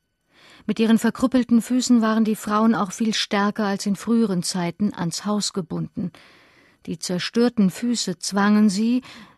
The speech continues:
ähnlich wie Frauen in Stöckelschuhen, sich nur mit Trippelschritten fortzubewegen. Dies, so scheint es, wirkte auf viele Männer anziehend, ebenso wie der schwankende, unsichere Gang,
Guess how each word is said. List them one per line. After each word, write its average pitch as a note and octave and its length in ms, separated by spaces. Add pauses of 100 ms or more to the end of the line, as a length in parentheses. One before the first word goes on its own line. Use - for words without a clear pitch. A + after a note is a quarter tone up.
ähnlich A3+ 460
wie A3 100
Frauen G#3+ 320
in G#3+ 100
Stöckelschuhen, G3 800
sich - 340
nur A#3 240
mit A#3+ 220
Trippelschritten F3+ 760
fortzubewegen. E3 800 (1400)
Dies, A#3+ 460
so G#3+ 260
scheint G#3+ 340
es, - 340
wirkte A3 400
auf G3+ 80
viele C4 280
Männer G3+ 320
anziehend, - 720 (380)
ebenso F#3 360
wie F#3 80
der F3+ 120
schwankende, F#3 840
unsichere F#3 680
Gang, G#3 340